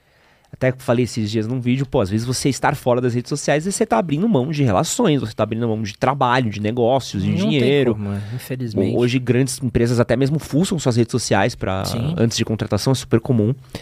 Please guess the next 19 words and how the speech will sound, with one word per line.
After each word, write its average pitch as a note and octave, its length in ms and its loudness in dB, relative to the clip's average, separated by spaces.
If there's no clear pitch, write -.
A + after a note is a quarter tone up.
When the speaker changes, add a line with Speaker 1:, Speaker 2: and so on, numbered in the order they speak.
Speaker 1:
E B3 100 0
ao C#4+ 60 2
mesmo F#3+ 260 2
tempo, F#3 320 0
as A#2 80 0
redes B2 140 -2
sociais C#3 320 0
acabam E3+ 260 -2
virando D#3 400 2
um, G#3 240 -2
um G#3+ 340 -8
grande F3 240 0
desafio G#3 440 0
quando G#3 200 0
você A3+ 180 -2
termina A#3 340 0
com A#3 120 -2
alguém, D4+ 260 0
né? G#2 160 -4